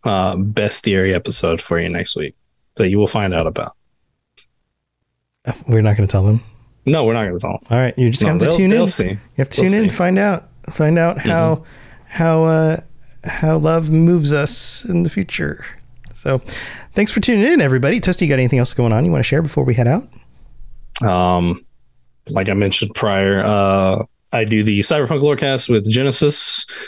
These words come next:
Speaker 1: Um, if you're into cyberpunk or, you know, that, the games, the, the tabletop,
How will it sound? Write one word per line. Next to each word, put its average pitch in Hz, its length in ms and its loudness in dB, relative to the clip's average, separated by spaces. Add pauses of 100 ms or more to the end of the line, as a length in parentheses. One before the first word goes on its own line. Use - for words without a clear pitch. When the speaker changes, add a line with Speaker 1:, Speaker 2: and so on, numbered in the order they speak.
(140)
Speaker 1:
Um, 92 540 2
if 98 180 -2
you're 95 200 2
into 95 540 0 (600)
cyberpunk 104 800 0 (240)
or, 90 420 0
you 90 100 -4
know, 85 180 -4 (240)
that, 101 280 -2
the 98 80 -2
games, 101 580 0 (400)
the, 90 380 0
the 92 160 -2 (240)
tabletop, 101 600 -2